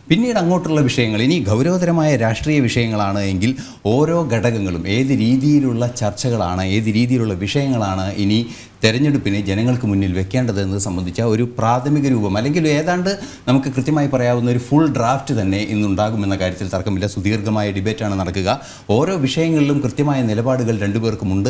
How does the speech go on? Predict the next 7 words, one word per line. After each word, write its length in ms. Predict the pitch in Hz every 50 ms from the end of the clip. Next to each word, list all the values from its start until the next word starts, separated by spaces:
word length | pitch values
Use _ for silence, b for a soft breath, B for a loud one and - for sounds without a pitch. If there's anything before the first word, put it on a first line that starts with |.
| 135 131
എന്നതൊരു 280 | 117 104 101 95 95 98 90
യാഥാർത്ഥ്യം 420 | 87 92 87 107 - 87 104 95 87
തന്നെയാണ്. 320 | 87 87 90 87 87 90 104 107
അത്തരത്തിൽ 340 | - 165 170 165 190 190 185 180 269 B B B B - 113
വിവിധങ്ങളായ 600 | 123 139 156 160 180 185 180 175 175 175 175 170 151
വിഷയങ്ങൾ, 340 | 139 135 135 123 117 107 101 98
അത് 100 | 92 101